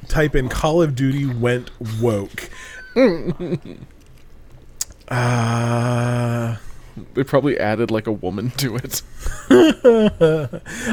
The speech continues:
Speaker 1: I, I do not see anything with that exact, uh,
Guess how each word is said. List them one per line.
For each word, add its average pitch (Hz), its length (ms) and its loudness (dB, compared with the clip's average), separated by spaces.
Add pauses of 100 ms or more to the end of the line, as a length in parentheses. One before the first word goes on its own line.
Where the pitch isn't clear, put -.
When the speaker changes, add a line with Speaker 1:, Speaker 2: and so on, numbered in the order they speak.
(120)
Speaker 1:
I, 170 300 8
I 165 160 6
do 160 160 2
not 165 400 4
see 156 480 -2
anything 139 400 0
with 127 160 0
that 131 300 0
exact, 120 1000 -4 (580)
uh, 101 720 -4